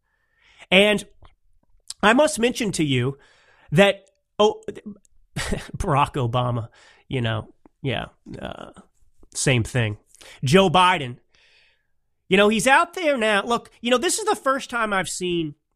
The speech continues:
Joe Biden and the Democratic Party push a gun grab that didn't come on the heels of a mass shooting.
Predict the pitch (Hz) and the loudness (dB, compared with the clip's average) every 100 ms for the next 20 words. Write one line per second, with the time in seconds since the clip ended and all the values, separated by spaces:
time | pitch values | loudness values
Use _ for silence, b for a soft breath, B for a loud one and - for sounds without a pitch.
0 | _ b b b b 139 180 180 170 160 | _ b b b b -2 0 0 2 0
1 | 151 147 147 131 160 - 156 143 - 151 | 0 -4 -6 -4 -6 -2 -2 -2 -4 -2
2 | 143 127 113 - 254 254 240 165 139 202 | -2 -4 -8 -4 -2 0 0 0 0 0
3 | 262 165 143 131 135 131 _ _ _ _ | 0 -2 0 0 0 -4 _ _ _ _
4 | _ _ _ _ - 196 247 311 339 - | _ _ _ _ 0 0 2 0 0 0
5 | 262 240 226 208 190 180 185 170 - 156 | 0 0 -2 -4 -2 -2 -2 -4 -4 -2
6 | 143 151 139 - 147 104 | 0 0 -2 -2 -4 -4